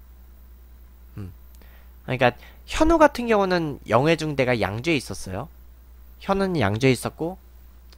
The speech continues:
나는 연천에 있었어요. 거의 외지예요, 연천이면.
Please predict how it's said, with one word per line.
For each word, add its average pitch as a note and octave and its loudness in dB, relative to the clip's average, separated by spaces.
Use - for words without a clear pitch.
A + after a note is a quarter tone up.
나는 B2 0
연천에 B2 -6
있었어요. - -14
거의 F3+ 2
외지예요, B2 0
연천이면. C#3 -10